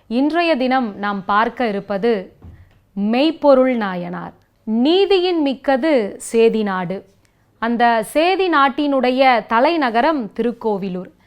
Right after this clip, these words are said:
அந்த திருக்கோவிலூரை மிக அற்புதமாக ஆட்சி செய்து வருபவன் மெய்ப்பொருள் நாயனார். அறநூல்களில் எப்பேற்பட்ட ஒழுக்க நெறிகளையெல்லாம் கொடுத்திருக்கிறதோ, ஒருவன் எப்படி ஒரு நாட்டை ஆட்சி செய்ய வேண்டும் என்றெல்லாம் அதில் குறிப்பிடப்பட்டிருக்கிறதோ,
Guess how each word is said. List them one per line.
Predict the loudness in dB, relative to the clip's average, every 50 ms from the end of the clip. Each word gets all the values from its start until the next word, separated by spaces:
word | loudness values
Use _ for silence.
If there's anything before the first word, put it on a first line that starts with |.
| _ _ _ _ _ _
அந்த | -8 -4 -4 -4
திருக்கோவிலூரை | -2 -2 0 0 0 0 0 2 2 2 4 2 0 0 0 2 4 4 4 2 2 -2 -6
மிக | -6 -4 0 2
அற்புதமாக | 2 0 0 -2 -2 0 0 2 4 4 4 4 4 4 4 6 6
ஆட்சி | 6 6 6 4 2 0 -4 -6 -6
செய்து | -2 0 -2 -2 0 0 0
வருபவன் | 0 0 -2 -2 -2 -2 -2 -2 -2 -2 -4 -8 -12 -14 -10
மெய்ப்பொருள் | -8 -6 -4 -4 -4 -6 -4 -4 -4 -2 -2 -4 -4
நாயனார். | -6 -8 -8 -8 -8 -10 -10 -10 -10 -10 -12 -14 _ _ _ _ _ _ _ _ _ _ _ _ _ _ _ _ _ _ _ _ _ _
அறநூல்களில் | 0 2 4 4 4 4 4 2 2 2 2 2 2 2 4 4 2 0 0 -2 -4 -4 -4
எப்பேற்பட்ட | -4 -4 -4 -2 0 0 0 0 2 0 0 0 2 2 4
ஒழுக்க | 6 6 6 4 2 0 2 2 2
நெறிகளையெல்லாம் | 4 4 2 2 2 2 4 4 4 4 4 6 6 4 4 4 2 0
கொடுத்திருக்கிறதோ, | 0 0 0 0 0 -2 -2 -2 -4 -4 -4 -4 -2 -2 0 0 -2 -2 -4 -12 _ _ _ _ _ _ _ _ _ _
ஒருவன் | 2 4 4 6 4 4 2 2
எப்படி | 2 0 0 0 0 0 2 2 2
ஒரு | 4 6 6 6 6
நாட்டை | 4 4 4 4 4 2 0 2
ஆட்சி | 2 4 4 2 0 0 -4 -4 -2
செய்ய | 0 -2 0 2 2
வேண்டும் | 2 2 0 0 0 -2 -2 -2
என்றெல்லாம் | -2 -2 -2 -2 -2 0 0 2 2 2 2 2 2 0
அதில் | 0 0 0 -2 -2 -2
குறிப்பிடப்பட்டிருக்கிறதோ, | -4 -4 -4 -4 -4 -4 -4 -4 -6 -8 -6 -6 -6 -6 -6 -8 -8 -8 -6 -4 -4 -4 -4 -4